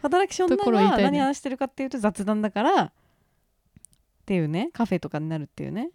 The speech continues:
Speaker 2: なんか一応そのコンセプトは結構四苦八苦してて、
Speaker 1: うん。
Speaker 2: ちょっと前とかは、「大人版ちびまる子ちゃんのような世界観を」って書いたんだけど、
Speaker 1: あ、そうね。うん。
Speaker 2: それに対してな-、誰も何も言及してくれてないから、<laughs> 多分ピンときてる人いないんだと思う。「大人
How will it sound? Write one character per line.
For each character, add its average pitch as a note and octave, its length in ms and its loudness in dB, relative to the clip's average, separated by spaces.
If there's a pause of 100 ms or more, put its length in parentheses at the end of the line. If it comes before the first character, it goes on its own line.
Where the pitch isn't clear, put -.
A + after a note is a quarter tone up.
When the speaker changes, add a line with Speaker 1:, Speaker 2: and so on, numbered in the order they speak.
(300)
Speaker 2:
な C4+ 100 4
ん C4+ 40 4
か B3+ 60 8
一 B3 240 4
応 G4 160 8
そ G4+ 120 -2
の E4+ 100 0
コ F#4+ 160 2
ン G4+ 60 2
セ E4 120 4
プ - 80 -12
ト G#3+ 200 4
は G#3 240 6
結 - 160 -4
構 G#3 60 4
四 - 140 -4
苦 D4+ 100 4
八 E4+ 160 6
苦 - 180 -2
し - 80 -2
て G3+ 120 0
て、 F#3 340 4
Speaker 1:
う - 40 2
ん。 - 20 -2
Speaker 2:
ち F3+ 100 2
ょ - 20 4
っ A3+ 40 -14
と C#4 100 0
前 B3+ 340 2
と G3 160 -4
か F#3+ 160 2
は、 A3 320 6
「大 G3+ 60 2
人 D4 240 6
版 D#4 240 6
ち C#4 140 -2
び D4+ 120 6
ま D#4+ 100 8
る D4+ 100 8
子 A#3+ 120 8
ち A3 100 8
ゃ A3+ 60 8
ん G#3 40 6
の G#3+ 80 8
よ G#3 80 8
う G3+ 40 6
な G#3+ 80 6
世 B3 120 4
界 B3 220 6
観 G3+ 260 4
を」 G3 60 4
っ - 40 4
て - 220 -2
書 B3+ 100 6
い A3+ 60 8
た G3+ 120 2
ん F3 80 -2
だ F3 100 -2
け F#3 120 -2
ど、 G#3+ 120 4
Speaker 1:
あ、 G#3+ 40 6
そ G3 120 6
う - 40 -4
ね。 - 0 -
う - 0 -
ん。 G#3+ 40 -12 (320)
Speaker 2:
そ - 120 0
れ D#4 100 10
に - 60 4
対 F4+ 140 6
し - 40 -2
て A#3 80 2
な-、 G#3 160 2
誰 A#3 220 4
も C4 120 2
何 B3 200 2
も B3 100 0
言 B3 220 4
及 B3+ 140 2
し - 60 -6
て C4 80 -2
く B3 100 0
れ C#4 80 4
て B3 100 2
な B3 120 4
い A#3 80 2
か F#3 140 -2
ら、 G#3+ 280 6
<laughs> - 20 -2
多 E4 120 6
分 A#3+ 220 6
ピ C#4 120 8
ン D4 80 6
と D#4 100 4
き - 100 -2
て C#4+ 80 6
る C4+ 60 8
人 B3+ 120 2
い A#3 100 6
な C#4+ 160 6
い F#4 40 6
ん - 20 0
だ - 40 -4 (360)
と D4 80 0
思 D#4+ 160 -6
う。 G4+ 100 -6 (920)
「大 C4+ 80 8
人 D#4 160 6